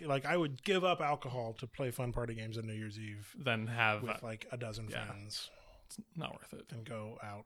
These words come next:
Speaker 1: to a place with strangers.
Speaker 2: It, it's weird that I, like,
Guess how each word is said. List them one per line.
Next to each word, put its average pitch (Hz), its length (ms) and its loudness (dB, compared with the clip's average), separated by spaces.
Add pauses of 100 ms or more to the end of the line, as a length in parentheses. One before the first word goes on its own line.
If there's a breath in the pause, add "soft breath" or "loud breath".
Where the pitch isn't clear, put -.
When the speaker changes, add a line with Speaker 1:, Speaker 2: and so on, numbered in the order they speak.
Speaker 1:
to 123 140 -8
a 110 40 -10
place 110 440 -12
with 117 100 -14
strangers. 107 800 -10 (420 soft breath)
Speaker 2:
It, - 80 -10 (160)
it's 147 160 -2
weird 202 320 6
that 170 160 10
I, 147 180 10
like, 120 420 6